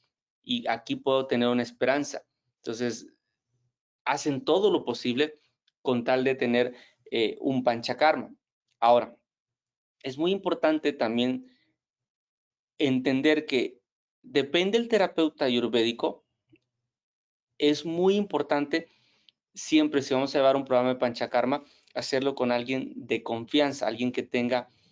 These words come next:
eh, mucha experiencia, porque no todas las terapias dentro en panchakarma son, lo repito de nuevo, son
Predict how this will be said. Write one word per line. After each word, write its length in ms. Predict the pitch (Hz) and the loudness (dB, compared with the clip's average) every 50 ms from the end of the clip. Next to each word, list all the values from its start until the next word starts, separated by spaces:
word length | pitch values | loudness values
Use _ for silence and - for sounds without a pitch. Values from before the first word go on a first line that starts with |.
| _ _ _ _ _ - | _ _ _ _ _ -4
eh, 220 | 120 113 101 - | 0 0 0 0
mucha 280 | 135 135 135 139 135 156 | 0 0 0 2 2 2
experiencia, 600 | 143 - - 160 151 151 156 160 156 - 143 127 | 0 0 0 2 4 4 4 4 2 0 -2 0
porque 420 | - 127 123 - 131 123 - - - | 0 -2 -2 0 -2 -2 -2 -2 -4
no 260 | 143 139 147 151 151 | -2 2 2 2 0
todas 360 | - - 180 180 180 190 180 | 0 0 0 2 4 4 2
las 180 | 180 175 - - | 2 0 -2 -4
terapias 520 | - 160 151 156 151 151 - 139 123 120 120 | -6 -2 2 2 2 2 2 -2 -2 0 0
dentro 320 | 127 123 123 - 131 123 | 0 0 0 -2 -2 -4
en 140 | 117 117 110 | -4 -2 -2
panchakarma 720 | 113 113 113 - - 120 - - 151 151 147 135 135 151 _ _ _ _ _ _ _ _ _ _ _ _ | -2 -2 -2 -2 -6 -2 2 2 2 4 4 0 -2 -4 _ _ _ _ _ _ _ _ _ _ _ _
son, 500 | - - - - 147 151 156 160 151 _ _ _ _ _ _ _ _ _ _ _ _ _ _ | -14 -8 0 2 4 4 4 2 -4 _ _ _ _ _ _ _ _ _ _ _ _ _ _
lo 220 | - 131 123 120 117 | -8 -2 0 0 2
repito 520 | 113 113 110 - 147 156 147 - 151 139 | 2 -2 -4 -2 -6 -6 -4 -2 -2 0
de 100 | 123 123 | 0 0
nuevo, 380 | 120 123 131 123 107 - - _ _ _ _ _ _ _ _ _ _ _ _ | 0 2 2 2 2 0 -6 _ _ _ _ _ _ _ _ _ _ _ _
son 380 | - - - 151 147 156 160 | -14 -6 0 2 2 2 0